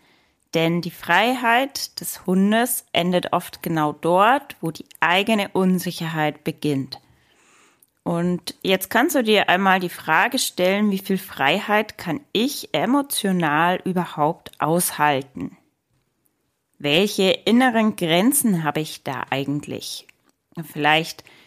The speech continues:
kennst du Gedanken wie, was, wenn etwas passiert? Was, wenn er nicht zurückkommt? Was, wenn ich die Kontrolle verliere? Und all diese Gedanken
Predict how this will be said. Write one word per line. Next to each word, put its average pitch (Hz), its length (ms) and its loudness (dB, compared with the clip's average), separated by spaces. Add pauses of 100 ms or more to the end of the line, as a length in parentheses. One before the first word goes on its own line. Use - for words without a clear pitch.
(260)
kennst 202 420 0
du 214 120 2
Gedanken 185 680 0
wie, 185 420 2 (640)
was, 170 480 0
wenn 160 160 4
etwas - 420 -2
passiert? - 680 0 (840)
Was, 156 360 0
wenn 165 120 4
er 156 100 4
nicht 160 220 -2
zurückkommt? - 800 0 (800)
Was, 226 440 2
wenn 220 180 4
ich 233 120 0
die 226 100 -2
Kontrolle 233 600 2
verliere? 151 800 -2 (960)
Und 180 440 0
all 233 220 4
diese 254 280 2
Gedanken 175 760 0